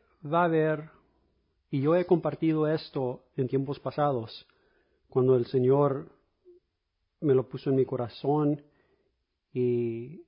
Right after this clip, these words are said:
me dio de conocer esto. Pero siempre va a estar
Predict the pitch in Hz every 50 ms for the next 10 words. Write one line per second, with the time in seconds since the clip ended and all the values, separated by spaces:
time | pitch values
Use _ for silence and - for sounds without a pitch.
0 | _ _ _ _ _ _ _ _ _ _ _ _ _ _ _ _ _ _ _ _
1 | _ _ _ _ _ - 151 123 127 127 120 127 135 139 139 139 139 156 170 151
2 | 131 131 123 127 - _ - 131 127 127 123 123 113 - 147 139 135 147 147 -
3 | - - 107 98 - _ _ _ _ _ _ _ _ _ _ _ _ _ _ _
4 | _ _ _ - - - 135 131 127 143 - - 151 156 165 208 - - 208 226
5 | 226 220 - - _ _ _ _ _ _ _ _ - 131 151 180 196 - - -
6 | - 151 139 135 139 135 131 -